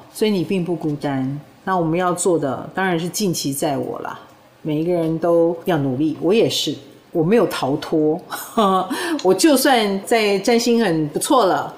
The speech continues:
啊，但是我也还在其他领域很努力，所以我们都一起加油。为什么？因为我们要迎接新的时代啊，<laughs> 然后我们不能落，落高，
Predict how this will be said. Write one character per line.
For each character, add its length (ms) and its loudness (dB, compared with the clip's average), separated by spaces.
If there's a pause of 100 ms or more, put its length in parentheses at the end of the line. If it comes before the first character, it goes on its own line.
啊， 160 -6
但 140 0
是 100 2
我 240 4
也 220 4
还 260 -2
在 240 0
其 220 -2
他 140 2
领 200 0
域 80 2
很 220 -2
努 180 -2
力， 200 -2 (560)
所 120 0
以 40 4
我 80 2
们 120 0
都 140 2
一 80 0
起 360 -2
加 260 -2
油。 320 2
为 100 6
什 180 0
么？ 220 -4
因 100 -2
为 80 0
我 200 2
们 180 0
要 420 0 (120)
迎 160 0
接 180 2
新 240 -2
的 80 2
时 260 -6
代 200 0
啊， 540 0
<laughs> 420 -16
然 100 -2
后 160 2
我 140 2
们 100 -2
不 120 -2
能 280 0
落， 180 2 (140)
落 220 2
高， 580 0